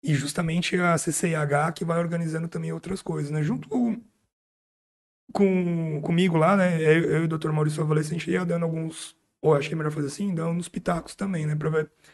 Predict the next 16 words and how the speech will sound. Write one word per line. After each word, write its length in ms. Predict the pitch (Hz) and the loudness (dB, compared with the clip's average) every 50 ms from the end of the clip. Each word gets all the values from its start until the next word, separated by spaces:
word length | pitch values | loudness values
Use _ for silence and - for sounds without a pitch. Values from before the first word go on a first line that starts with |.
| _ - | _ -2
E 80 | 269 | 0
da 120 | 156 180 202 | 2 4 4
estrutura 380 | 208 - 202 185 - 208 208 | 4 2 0 2 4 2 2
física 460 | 214 208 - 196 190 185 190 185 202 190 | 2 2 2 2 2 2 2 0 0 -2
mesmo, 200 | 170 151 147 160 | -2 -2 -2 -2
como 100 | 160 160 | -4 -2
é 20 | |
que 60 | 160 170 | 0 -2
vai 80 | 165 165 | -2 -2
ficar, 480 | - - 175 - 156 156 165 175 156 - | -2 -6 -2 2 4 4 4 2 -2 -6
como 120 | - 170 156 | -8 -6 -2
é 20 | 151 | -2
que 80 | 156 | -2
vai 80 | 151 151 | -2 -2
fazer 280 | 156 160 147 143 147 151 | -2 -2 -2 -2 -2 -2
isso, 240 | 180 196 180 - | -2 -2 -4 -6